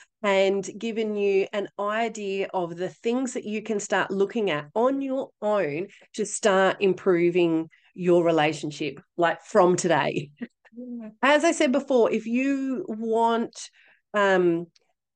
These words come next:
Speaker 1: really to get into this, to understand the steps, to break it down, to have all the tools, all the worksheet,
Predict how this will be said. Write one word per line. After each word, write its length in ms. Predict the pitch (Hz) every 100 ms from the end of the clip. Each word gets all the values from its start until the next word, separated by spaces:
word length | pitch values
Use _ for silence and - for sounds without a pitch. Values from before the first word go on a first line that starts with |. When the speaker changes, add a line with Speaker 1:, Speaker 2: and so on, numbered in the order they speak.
| _
Speaker 1:
really 720 | 196 202 220 240 277 285 269
to 120 | 240
get 200 | 220 214
into 260 | 202 190 196
this, 320 | 180 175 - -
to 220 | 214 190 -
understand 640 | 233 269 285 - 214 214
the 60 | 196
steps, 380 | - 165 - -
to 80 |
break 400 | 165 202 233 247
it 100 | -
down, 280 | - 196 180
to 80 | 175
have 240 | 170 180
all 280 | - 233 254
the 80 | 247
tools, 640 | 262 240 220 208 202 202 - - - - _
all 220 | 233 269
the 120 | 285 254
worksheet, 760 | 226 202 175 156 - 190 139